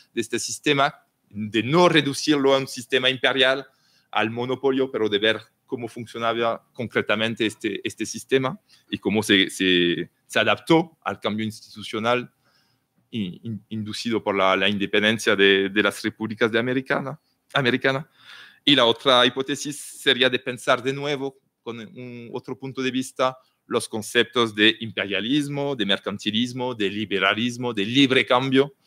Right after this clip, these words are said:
que son conceptos muy importantes, que usamos mucho, pero sin siempre s-, ser de acuerdo todos los que, lo, que usamos estos conceptos con, sobre su significado exacto, ¿no? de estos, de estas palabras.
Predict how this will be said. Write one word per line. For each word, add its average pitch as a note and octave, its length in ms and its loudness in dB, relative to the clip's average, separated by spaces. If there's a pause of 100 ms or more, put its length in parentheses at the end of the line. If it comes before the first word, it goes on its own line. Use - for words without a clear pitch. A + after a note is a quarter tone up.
(340)
que A#2 120 -4
son G#2+ 240 0
conceptos G#2 540 -4
muy G2 100 -6
importantes, G#2+ 720 -6 (540)
que A#2+ 120 -2
usamos A2 420 0
mucho, E3+ 640 0
pero G#2+ 180 2
sin A2+ 220 -8
siempre A#2+ 400 -2
s-, - 180 -6 (360)
ser - 600 -4 (120)
de A2 140 2
acuerdo G#2 360 0
todos G#2 360 -4
los G#2 200 -12
que, G#2 100 -8
lo, F#2 260 -6
que G#2+ 120 -8
usamos A2 360 -2
estos - 280 -8
conceptos A2+ 680 -2
con, G2+ 240 -2
sobre G2 340 -2
su F#2 280 -8
significado G#2 600 -2
exacto, - 460 -6
¿no? D#2+ 80 -8
de E2+ 100 -2
estos, - 380 -12
de F2+ 60 -14
estas - 260 -14
palabras. - 500 -12